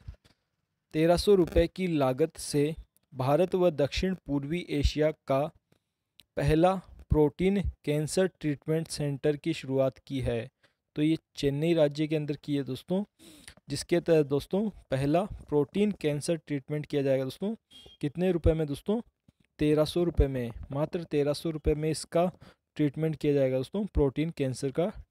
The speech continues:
ट्रीटमेंट किया जाएगा दोस्तों। नेक्स्ट क्वेश्चन है दोस्तों, भारत न्यूजीलैंड के बीच संपन्न पाँच मैचों की सीरीज भारत ने तीन जीरो से जीती है। इसमें man of the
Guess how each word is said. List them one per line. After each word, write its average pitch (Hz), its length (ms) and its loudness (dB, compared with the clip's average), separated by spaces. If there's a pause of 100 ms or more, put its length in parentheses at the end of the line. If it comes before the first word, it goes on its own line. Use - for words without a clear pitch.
(280)
ट्रीटमेंट 151 480 -2
किया 139 260 0
जाएगा 127 260 2
दोस्तों। 127 480 -6 (1600)
नेक्स्ट 147 280 -2
क्वेश्चन 180 220 -4
है - 20 0
दोस्तों, 208 340 -4 (480)
भारत 151 420 2
न्यूजीलैंड 160 560 0
के 175 220 2
बीच 147 400 -2 (340)
संपन्न 151 600 2 (460)
पाँच 165 320 4
मैचों 165 420 0
की 175 220 -4
सीरीज 147 560 0 (300)
भारत 147 440 4
ने 156 280 0 (580)
तीन 226 340 4
जीरो 147 480 4 (180)
से 175 260 2
जीती 147 460 0
है। 127 340 2 (480)
इसमें 185 420 0
man 156 500 0
of 165 120 -10
the 175 220 4